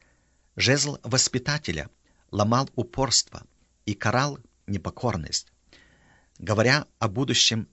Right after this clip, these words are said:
Соломона, сына Давидова, которого ожидала великая честь построить храм Господу, Господь открыл Давиду: «Если он согрешит, я накажу его жезлом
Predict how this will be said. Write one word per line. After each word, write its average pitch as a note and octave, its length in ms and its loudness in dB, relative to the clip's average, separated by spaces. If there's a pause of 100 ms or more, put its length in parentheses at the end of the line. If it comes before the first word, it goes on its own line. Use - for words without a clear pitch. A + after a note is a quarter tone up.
(120)
Соломона, G2 600 0
сына G2 300 0
Давидова, F2 520 -4 (960)
которого C#3 640 2 (120)
ожидала A#2 480 2
великая G#2 520 -2
честь - 480 0 (320)
построить A#2 480 0
храм A2 280 -4
Господу, G2+ 560 -4 (380)
Господь - 560 0
открыл G#2 400 -4
Давиду: F#2 400 -4 (640)
«Если A2 400 2
он A2+ 200 0
согрешит, A2+ 640 2
я G#2 140 0
накажу G#2 400 -2
его A#2 360 0
жезлом G#2 580 -2